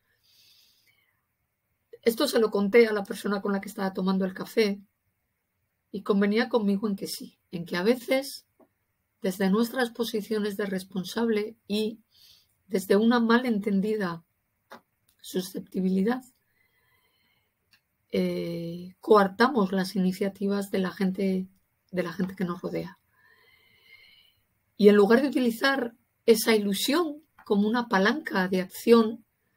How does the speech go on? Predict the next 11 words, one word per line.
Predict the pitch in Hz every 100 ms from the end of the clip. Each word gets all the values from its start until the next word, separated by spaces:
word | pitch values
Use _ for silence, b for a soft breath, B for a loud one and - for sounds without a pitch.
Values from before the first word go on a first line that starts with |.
| _ _
para | - 185
mover | 180 180 208 302 285 - -
y | 190
para, | - 190 190 190 190 B B B _ -
eh, | 180 180 175 175 170 170 170 170 175 185 _
formar, | - - 185 185 277 -
a | 196
fin | -
de | 185 180
cuentas, | 233 320 285 277 -
y | 180 180 185